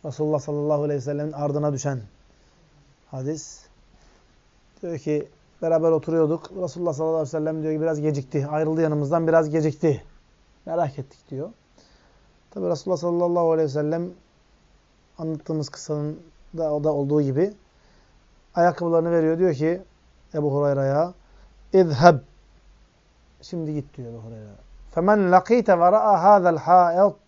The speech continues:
Bu bahçenin ardında, bu bahçenin, bostanın ardında kimi görürsen, "Yeşhedü en la ilahe illallah." Allah'tan başka ibadete layık hak ilah olmadığına,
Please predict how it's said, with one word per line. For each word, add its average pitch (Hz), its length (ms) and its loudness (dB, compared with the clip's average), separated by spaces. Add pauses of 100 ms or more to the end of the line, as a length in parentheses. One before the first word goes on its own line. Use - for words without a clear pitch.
(1160)
Bu 202 120 -2
bahçenin 180 440 -2
ardında, 170 500 -4
bu 170 100 -6
bahçenin, 165 560 -6
bostanın 165 480 -12
ardında 156 440 -8
kimi 214 260 -2
görürsen, 185 500 2 (1300)
"Yeşhedü 185 440 2
en 180 280 -2
la 185 400 6
ilahe 180 420 2
illallah." 175 760 8 (2500)
Allah'tan 165 460 -8
başka 147 200 -10
ibadete 147 600 -8 (100)
layık 147 320 -8
hak - 280 -14
ilah 165 340 -10
olmadığına, 147 800 -2